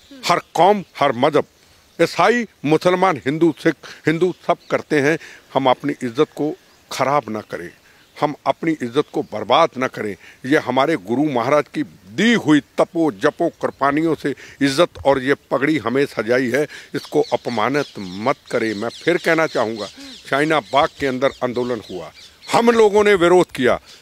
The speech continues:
पर हर महिला के हाथ में, हर व्यक्ति के हाथ में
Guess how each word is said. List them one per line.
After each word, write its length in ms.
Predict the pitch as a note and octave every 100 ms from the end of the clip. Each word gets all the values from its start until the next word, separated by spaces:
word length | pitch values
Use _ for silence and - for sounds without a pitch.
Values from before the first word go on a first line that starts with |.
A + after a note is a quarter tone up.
| _ - - -
पर 160 | B2 A2
हर 400 | - - D#3 D#3+
महिला 480 | G#2+ A#2 A#2+ D3 F3+
के 220 | - A#2+
हाथ 180 | F2 F2 -
में, 140 | E2 G2
हर 180 | - C#3 E2+
व्यक्ति 400 | G2+ B2+ - F#3+
के 120 | F#3+
हाथ 200 | A2 E2 F#2+ -
में 140 | D#2+